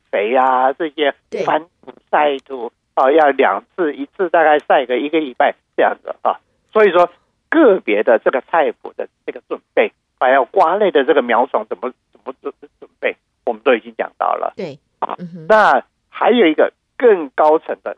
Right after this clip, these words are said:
Speaker 1: 这个我们要注意的就是说，哎，我这个菜圃我通通准备好了，哎，我，我，我到底要把这个菜种在哪里？哦，
Speaker 2: 啊？
Speaker 1: 那这个的话，不是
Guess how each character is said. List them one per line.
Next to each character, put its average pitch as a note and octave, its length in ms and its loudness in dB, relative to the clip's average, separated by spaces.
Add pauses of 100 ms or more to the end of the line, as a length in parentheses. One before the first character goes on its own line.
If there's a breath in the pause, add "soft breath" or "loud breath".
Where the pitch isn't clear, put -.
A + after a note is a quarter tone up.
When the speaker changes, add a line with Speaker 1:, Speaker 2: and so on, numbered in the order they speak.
(120)
Speaker 1:
这 E3 80 -8
个 A#2+ 220 -10
我 B2+ 200 -10
们 B2+ 80 -18
要 D3+ 160 -2 (120)
注 D3+ 180 -12
意 B2+ 120 -20
的 E2+ 260 -8
就 B2+ 80 -20
是 - 40 -20 (200)
说， - 120 -20 (640)
哎， G#3 140 -10 (260)
我 D3 280 -2
这 - 120 -10
个 A#3 140 -6
菜 - 200 -8
圃 D#3 140 -8
我 C#3+ 120 -2
通 G#3+ 180 -4
通 A#3 100 -2
准 C#3 140 -20
备 D#3+ 160 -2
好 A#2+ 160 -2
了， G2 120 -16 (340)
哎， A#3+ 140 2
我， G3 240 4 (100)
我， D#3+ 200 4 (200)
我 D3 160 0
到 D4 240 4
底 F#3 120 -4
要 F#3+ 140 4
把 D3+ 140 0
这 - 120 -2
个 D#3+ 100 0
菜 F#3 200 0
种 F3+ 180 0
在 E3 120 2
哪 A#2+ 200 2
里？ C#3+ 160 -6 (720)
哦， C3 440 2
Speaker 2:
啊？ G3+ 300 -6
Speaker 1:
那 G3 120 2
这 B3+ 180 -2
个 A3+ 100 4
的 D#3 140 2
话， D#3+ 400 0
不 G#3+ 120 -2
是 G3 220 2